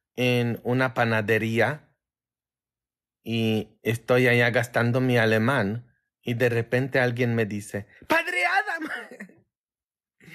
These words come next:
Y yo, "Hola." Y me dice, "Eh, soy de Cuba." Y yo, "Wow." Y nos encontramos en Alemania. Hay muchos cubanos en Alemania, allá en Hamburg.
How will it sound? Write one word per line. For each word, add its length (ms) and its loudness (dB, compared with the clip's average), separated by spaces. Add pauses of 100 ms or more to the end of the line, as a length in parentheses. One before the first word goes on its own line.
(280)
Y 160 -6
yo, 400 0 (1600)
"Hola." 580 -4 (680)
Y 100 -6
me 140 -2
dice, 340 -6 (460)
"Eh, 460 2 (100)
soy 240 2
de 200 2
Cuba." 580 2 (840)
Y 140 -6
yo, 200 0 (1000)
"Wow." 760 2
Y 320 0
nos 240 2
encontramos 800 -2
en 120 0
Alemania. 520 0 (260)
Hay 120 -2
muchos 360 -4
cubanos 520 -2
en 140 0
Alemania, 600 0
allá 340 0
en 220 -4
Hamburg. 640 -6